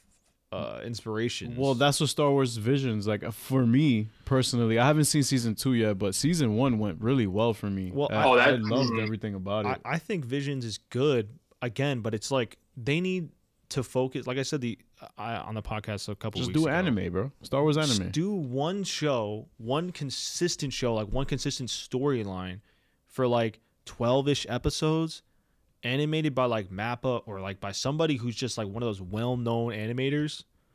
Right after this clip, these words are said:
Speaker 1: bro. You
Speaker 2: Ye-,
Speaker 1: would
Speaker 2: wish list, wish list. <laughs>
Speaker 1: That's a wish list for me, for surely. Uh, bro, it would go fucking nuts.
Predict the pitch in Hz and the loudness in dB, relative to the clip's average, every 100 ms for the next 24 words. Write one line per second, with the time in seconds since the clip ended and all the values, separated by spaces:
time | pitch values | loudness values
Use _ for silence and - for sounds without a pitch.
0 | _ - 127 110 95 - _ - 117 113 | _ -2 0 2 -2 -12 _ -16 -4 0
1 | 175 175 170 143 - 113 139 - 185 302 | 2 4 2 2 -2 4 4 6 4 4
2 | - 143 165 190 294 220 - 185 120 151 | 2 2 4 4 2 2 0 2 4 4
3 | 139 113 - - 107 - 104 - - 175 | 4 2 2 0 -2 0 0 -2 -2 0
4 | - - 160 104 98 - - 135 127 127 | 2 2 2 2 0 -4 -2 0 2 2
5 | 143 143 123 104 - - _ 147 151 147 | 4 4 4 2 -6 -20 _ 0 2 2
6 | 160 - 175 185 175 247 254 - - | 2 2 0 0 0 -2 -4 -4 -8